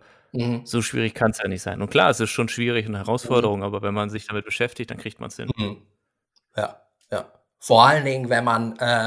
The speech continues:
Speaker 1: einen guten, guten Weg hat, einen guten Wegweiser im, im Sinne von einem Coach oder auch einfach von, von Infomaterial,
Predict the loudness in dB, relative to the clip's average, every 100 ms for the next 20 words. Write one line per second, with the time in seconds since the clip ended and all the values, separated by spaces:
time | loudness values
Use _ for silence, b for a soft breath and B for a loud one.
0 | -2 -4 -6 -6 -8 -12 -6 -4 -4 -6
1 | -8 -10 -8 -6 -2 -4 -2 -6 -6 -8
2 | -8 -8 -8 -6 -2 -4 -4 -2 -2 -2
3 | -10 -10 -12 -14 -14 -12 -10 -4 -6 -6
4 | B B B -2 0 2 0 -4 4 4
5 | 4 -2 0 2 4 2 0 0 -2 0
6 | -2 -2 -8 -6 -6 -8 -6 -6 -2 -2
7 | -2 -6 -10 -6 -4 -6 -10